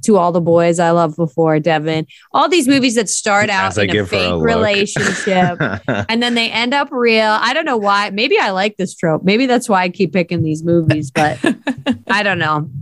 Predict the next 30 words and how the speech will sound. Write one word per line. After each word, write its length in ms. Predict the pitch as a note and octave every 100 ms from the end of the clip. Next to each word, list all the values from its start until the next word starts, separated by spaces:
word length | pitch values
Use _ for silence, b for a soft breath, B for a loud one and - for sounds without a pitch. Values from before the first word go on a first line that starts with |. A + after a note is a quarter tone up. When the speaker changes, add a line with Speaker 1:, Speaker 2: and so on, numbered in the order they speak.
| -
Speaker 1:
I, 260 | - A#3+ -
I 120 | D4+
think 200 | D4+ G4+
he 100 | F4+ D4
got 200 | C4+ C4
away 320 | A#3+ A3 A3
a 80 | G3+
little 200 | G3 F#3
too 160 | G#3
easily, 300 | F#3+ F#3 F#3+
but 120 | F3+ F3+
I 80 |
also 280 | F3 F3+ -
think 200 | F#3 F3+
that 120 | F3+ -
she 240 | - F3
knew 260 | E3+ E3 D#3+
his 180 | D#3+
genuine 420 | - D3+ D3 D3 D3
feelings. 500 | D3+ C#3+ C#3 D3+ -
And 160 | G#3+
that's, 200 | C#4 E4+ B B -
that's 200 | D4+ G#4+
how 120 | G#4
we 80 | F4
see 200 | - D#4+
she's 220 | D4 A#3+
grown 280 | G#3+ G#3 A3
in 140 | F#3
trust. 540 | - F3+ - - -